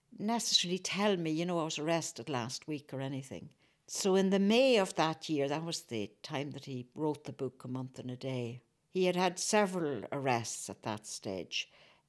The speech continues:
I think he had been both kind of threatened and mollycoddled by the, the government. You know, they had sent for him.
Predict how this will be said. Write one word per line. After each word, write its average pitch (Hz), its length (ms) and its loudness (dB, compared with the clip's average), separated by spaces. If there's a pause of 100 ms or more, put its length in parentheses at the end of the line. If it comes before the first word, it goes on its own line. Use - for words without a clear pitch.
(120)
I 165 140 4
think 214 280 2
he 196 180 2
had 170 300 0 (520)
been 156 280 4
both 175 500 4 (460)
kind 170 180 2
of 160 140 0
threatened 214 480 4
and 175 160 4
mollycoddled 147 800 2
by 127 160 4
the, 117 440 -2
the - 40 -4
government. 110 680 -2
You 127 100 -2
know, 127 180 -2
they 123 120 -6
had 123 200 -2
sent 151 400 0
for 143 220 0
him. 135 220 -2